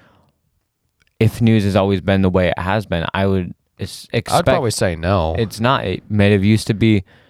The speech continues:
Speaker 1: so I know, hey, what's happening, what to stay aware of. Oh, the lettuce is bad again? All right, good to know. Stay away from the lettuce at the store. And that, like, that type of thing.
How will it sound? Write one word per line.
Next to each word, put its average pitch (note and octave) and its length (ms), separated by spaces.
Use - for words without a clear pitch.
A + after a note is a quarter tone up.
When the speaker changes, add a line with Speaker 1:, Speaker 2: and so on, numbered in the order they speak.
Speaker 1:
so C#3 440
I G#2+ 180
know, A#2 320
hey, B2 160
what's F#2 240
happening, G#2 460
what F#2 160
to G2+ 60
stay G2 200
aware F#2 340
of. F2+ 80
Oh, A#2 260
the G#2 100
lettuce G2+ 380
is G#2+ 80
bad A2 240
again? A2+ 260
All - 140
right, F#2+ 160
good F2+ 140
to F#2 80
know. E2+ 280
Stay - 260
away F2 180
from G2 160
the F#2+ 80
lettuce F#2+ 340
at - 80
the F#2 80
store. F2 380
And F2 460
that, G2 200
like, A2+ 180
that C3+ 180
type F2 180
of E2+ 100
thing. - 300